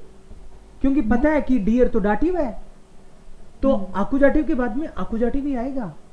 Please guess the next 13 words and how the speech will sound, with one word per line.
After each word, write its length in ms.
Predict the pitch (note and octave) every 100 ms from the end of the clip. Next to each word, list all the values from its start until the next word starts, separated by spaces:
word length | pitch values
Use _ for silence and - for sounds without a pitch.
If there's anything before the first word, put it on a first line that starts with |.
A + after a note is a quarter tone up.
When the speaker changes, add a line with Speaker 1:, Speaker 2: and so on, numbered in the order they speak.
| - - - - - - - -
Speaker 1:
आकुजाटिव 460 | A#3 C#4 C#4 G#3
में 120 | G#3+ A3
क्या 280 | - D#4
आ 140 | D#4+ B3+
जाएगा? 500 | A3 G#3 F#3+ D3 - - - G#3+
या 160 | G#3+
तो 160 | C4 C4
ये 200 | F#3+ A3
आएगा, 500 | C#4 C#4 C4 D4 C#4+ - - - - - - - -
या 180 | A3+ B3+
फिर 300 | C4+ D#4 - - - - F3
ये 220 | F3 C#4
आएगा, 460 | D4 C#4+ C#4 C4